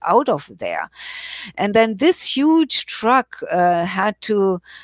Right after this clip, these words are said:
uh, transport, uh, to transport this, um, immense, uh, uh, yeah, tree trunk. He had to drive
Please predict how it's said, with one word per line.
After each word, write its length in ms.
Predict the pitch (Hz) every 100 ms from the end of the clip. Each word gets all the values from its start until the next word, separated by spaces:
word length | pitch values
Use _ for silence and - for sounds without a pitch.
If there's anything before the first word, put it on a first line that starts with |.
| _
uh, 220 | - 185 180
transport, 880 | - 196 196 - - 202 214 202 208
uh, 120 | 185 -
to 140 | 208
transport 720 | - 202 208 - - 214 208
this, 300 | 214 214 - -
um, 360 | 185 185 185 180 _ _
immense, 800 | 190 190 190 226 294 269 - - _ 170
uh, 520 | 175 170 165 160 143 - 175 _ - - _ -
uh, 340 | 156 156 156 -
yeah, 320 | 175 156 117 131 - 170
tree 500 | - - 214 254 269
trunk. 640 | - - 240 247 247 240 - - - - -
He 180 | 220
had 320 | 220 220 240 -
to 140 | 214
drive 600 | 175 175 185 190 214 185